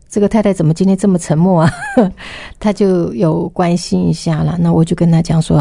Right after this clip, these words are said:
，“啊，人家怎么样怎么样，说什么。”结果我先生沉默了一下子，他说，“你要做你就去做吧，我觉得你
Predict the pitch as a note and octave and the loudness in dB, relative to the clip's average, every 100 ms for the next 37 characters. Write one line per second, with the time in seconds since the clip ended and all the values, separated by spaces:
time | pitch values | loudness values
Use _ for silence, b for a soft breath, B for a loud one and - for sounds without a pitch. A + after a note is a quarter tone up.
0 | D3 D#3+ D#3+ E3 G3 F#3+ D3 D#3 D3+ D#3+ | 2 2 2 0 -2 -2 0 0 0 -2
1 | - - D3+ C#3+ D3 C#3 D3 C#3+ C3+ D3 | -6 -8 0 0 0 -2 0 0 -2 -2
2 | D3+ - D3+ D#3 b b b b b - | -2 -2 -2 -4 b b b b b -6
3 | C4+ C4 C4+ G#3 - F#3+ F#3+ A#3+ A#3+ A#3 | 0 2 4 2 2 0 2 4 4 2
4 | - G3 G#3 A#3+ G#3+ G3 G3 - - - | 0 0 2 4 2 2 0 -4 -12 -6
5 | G#3 - A3+ F#3 - D#3 D#3+ - - G3+ | -4 0 0 0 -2 -2 -4 -10 -8 -4
6 | G3+ - F#3+ F#3 - b b b F3 F3+ | -2 0 0 0 -4 b b b 0 2
7 | G3+ G3+ A3+ F3+ E3 F#3+ F#3+ F#3+ - A3 | 2 2 0 2 0 -2 -2 -4 -4 -2
8 | F3+ D#3 D3 D3+ - _ _ _ _ - | 0 -2 -6 -8 -16 _ _ _ _ -4
9 | G3+ A3+ A3 A3+ G3+ E3+ E3 - | 0 2 2 4 4 2 0 -4